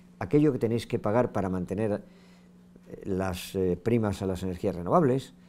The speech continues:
todo esto no se lo pagáis a las compañías eléctricas. Esto va directamente a la Comisión Nacional,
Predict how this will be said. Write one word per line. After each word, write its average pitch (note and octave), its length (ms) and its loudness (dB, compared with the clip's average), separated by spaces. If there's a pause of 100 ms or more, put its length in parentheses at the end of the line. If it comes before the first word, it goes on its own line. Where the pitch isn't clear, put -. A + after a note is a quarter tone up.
(680)
todo F3+ 220 4
esto - 320 -2 (580)
no B2 140 0
se E3 140 0
lo D3 100 2
pagáis B2+ 300 0
a A#2+ 40 -6
las G#2 120 -10
compañías G#2+ 400 -8
eléctricas. - 540 -10 (680)
Esto C3 280 -2
va A2 100 0
directamente A2 640 -4
a - 20 -6
la E2+ 80 -6
Comisión F2+ 420 -8
Nacional, C#3 560 -4